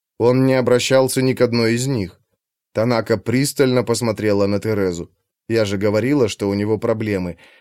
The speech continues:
Говорила, что он угасает", утверждал ее взгляд.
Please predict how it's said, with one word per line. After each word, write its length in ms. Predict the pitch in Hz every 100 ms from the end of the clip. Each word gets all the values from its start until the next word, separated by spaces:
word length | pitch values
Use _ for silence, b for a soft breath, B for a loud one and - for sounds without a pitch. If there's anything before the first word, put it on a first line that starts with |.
| _
Говорила, 600 | 117 151 156 170 190 180
что 220 | - 175
он 140 | 165 165
угасает", 880 | 156 151 - 117 104 90 - - _
утверждал 640 | 123 107 117 104 98 90
ее 180 | 95 98
взгляд. 500 | 101 104 98 85 -